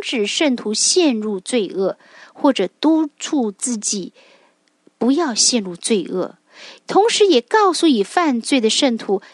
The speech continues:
要赶快的认罪悔改，后悔了赶快的改正。接着二十四节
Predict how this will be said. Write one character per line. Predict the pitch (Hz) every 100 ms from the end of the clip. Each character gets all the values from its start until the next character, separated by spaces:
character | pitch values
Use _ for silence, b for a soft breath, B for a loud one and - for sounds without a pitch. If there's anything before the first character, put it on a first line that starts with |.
| _
要 | 285
赶 | 247 240 170 -
快 | 311 262
的 | 190
认 | - 320 403 269
罪 | 214 - 254 196 180
悔 | - 185 226
改， | - 208 165 _ _ _
后 | - 440
悔 | 403 320 233
了 | 220 214 b b
赶 | - 202
快 | 170 - 233
的 | 190
改 | - 185 -
正。 | 202 196 - _ _ _ _ - - _ _ _ _
接 | 277
着 | 302 -
二 | 240
十 | -
四 | 196 - 302
节 | 196 190 170